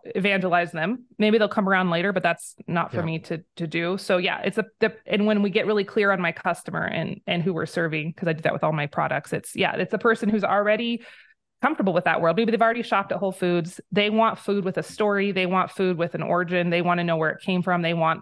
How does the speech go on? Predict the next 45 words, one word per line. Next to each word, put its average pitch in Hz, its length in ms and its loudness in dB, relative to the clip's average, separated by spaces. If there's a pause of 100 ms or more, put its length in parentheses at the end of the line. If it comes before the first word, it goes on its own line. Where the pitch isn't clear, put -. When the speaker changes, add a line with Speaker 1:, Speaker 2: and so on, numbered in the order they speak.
Speaker 1:
they 180 140 0
want 165 320 0
those 165 360 -2
grass-fed 156 560 -2
benefits. - 480 -4
And - 160 -8
so 131 360 -2
Speaker 2:
Yeah. 107 60 -12 (180)
Speaker 1:
if 190 120 0
you, 185 220 -2
I 190 60 2
think 202 240 -2 (160)
s-, - 180 -14
making 220 300 2
sure 220 120 -2
you're 180 120 0
speaking 190 300 -6
to 180 40 -2
that 180 180 0
person 196 300 0
in 196 140 2
anything 254 320 2
you're 175 80 2
marketing 170 420 -2
is 165 80 -2
such - 240 -2
a - 60 -6
crucial - 500 -6
step. - 380 -8 (500)
Speaker 2:
Mm-hmm. 110 280 -10 (340)
Yeah. 107 220 -6 (340)
Cool. 110 280 -6 (640)
No, 147 180 -6
I 135 100 -2
agree. 123 440 -2 (320)
Is 147 80 -2
there 165 140 0
anything 185 320 -2
else 147 200 -2
on 151 120 -2
the 131 80 -2
marketing 123 560 -2
side 117 340 -4
that's 120 180 -8
been 113 440 -6